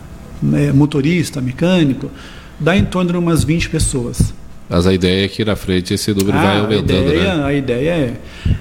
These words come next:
Speaker 1: é triplicar, né? Quanto mais visitante, mais, é, você oferece estrutura, mais você tem que,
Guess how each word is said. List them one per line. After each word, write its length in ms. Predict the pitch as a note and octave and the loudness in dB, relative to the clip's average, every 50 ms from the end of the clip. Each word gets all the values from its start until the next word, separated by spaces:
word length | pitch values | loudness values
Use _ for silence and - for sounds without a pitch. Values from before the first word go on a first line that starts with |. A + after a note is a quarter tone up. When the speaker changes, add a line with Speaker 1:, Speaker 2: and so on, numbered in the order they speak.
| - - | -2 0
Speaker 1:
é 100 | D#3 C3 | 0 0
triplicar, 640 | - - D#3+ F3+ F3 G3 G#3 G3 - D3 D#3 E3 | 2 2 0 0 2 0 -2 0 0 0 2 2
né? 200 | D3 C3+ C3+ C3 C3+ - - | 2 2 0 -2 -4 -4 0
Quanto 280 | D3 C#3+ C#3 C#3+ D3 | 0 2 2 2 2
mais 340 | C#3+ D3 D#3 F#3+ A3+ A3+ G3+ | 2 2 4 4 4 4 2
visitante, 720 | G3 F#3+ G3+ G#3+ G3+ - D#3+ D3 C#3+ C3+ B2+ B2 - C3+ | 2 2 2 0 0 0 0 0 0 0 -2 -2 -4 -4
mais, 600 | C3+ C#3 C#3 D3+ E3 F3+ F#3+ F#3+ - - - - - - - - - - - - | -4 -2 -2 -2 -2 -2 -2 -4 -4 -8 -12 -16 -18 -20 -20 -20 -20 -8 -2 2
é, 160 | D#3+ D#3+ D#3 | 2 2 2
você 320 | C#3+ D#3+ D#3+ D#3 - - | 2 -2 -2 -2 0 0
oferece 580 | E3 D#3+ E3 - D#3+ D#3 D3 D3 C#3+ C3+ - - | -2 -2 0 0 0 2 2 2 0 -2 -4 -6
estrutura, 680 | C3 - - D3 A#2+ - - D#3+ G#3 B3+ A#3 F3+ B2 A2+ - - - - - - - - - - - - - | -8 -6 -4 -6 -6 -4 -2 0 2 2 2 2 0 -2 -4 -10 -16 -20 -20 -20 -20 -20 -20 -20 -20 -10 -4
mais 340 | - D3+ C#3 A#2 A#2 A#2+ B2 | 0 0 2 2 0 0 0
você 300 | C#3+ D3 - - F#3 A3 | 0 0 0 0 0 0
tem 320 | - - D#3 C3+ C3 C3+ D3+ | 0 2 2 2 2 2 0
que, 320 | - - G3 G#3 A3 A3+ | 0 0 0 0 -2 -2